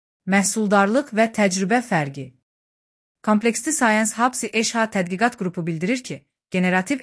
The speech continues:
A I proqramçı məhsuldarlığını təxminən dörd faiz artırıb. Maraqlıdır ki, bu artım əsasən təcrübəli proqramçılar arasında müşahidə olunur. Az təcrübəli mütəxəssislər A I-dan daha çox istifadə etsələr də, otuz yeddi faiz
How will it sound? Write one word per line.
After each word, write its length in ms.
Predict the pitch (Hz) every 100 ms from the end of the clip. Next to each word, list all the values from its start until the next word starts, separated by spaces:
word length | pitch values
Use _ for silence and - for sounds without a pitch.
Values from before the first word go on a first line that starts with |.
| 220
A 200 | 196 170
I 40 |
proqramçı 480 | 170 170 170 175 240
məhsuldarlığını 680 | 190 - 180 175 170 165 247
təxminən 480 | 262 190 190 202 220
dörd 160 | 226 233
faiz 320 | 185 165 160
artırıb. 320 | 143 - 139 - _ _ 190
Maraqlıdır 500 | 196 214 233 294 269
ki, 300 | - 151 _ -
bu 140 | 254
artım 320 | 214 196 240
əsasən 640 | 240 190 226 220 214 269 262
təcrübəli 560 | 202 190 185 185 247
proqramçılar 640 | 247 190 180 180 175 214 247
arasında 460 | 185 170 165 175 220
müşahidə 480 | 196 196 170 165
olunur. 420 | 170 143 135 127 _ _ _ _
Az 200 | 247 294
təcrübəli 540 | 262 220 220 220 254
mütəxəssislər 720 | 240 214 208 208 240 262 196 180
A 140 | 175
I-dan 280 | 175 208 247
daha 180 | 196 247
çox 160 | 262 233
istifadə 420 | - 196 185 202
etsələr 320 | 202 170 160
də, 120 | 147 - -
otuz 300 | 180 254 233
yeddi 260 | 202 190 247
faiz 420 | 196 160 160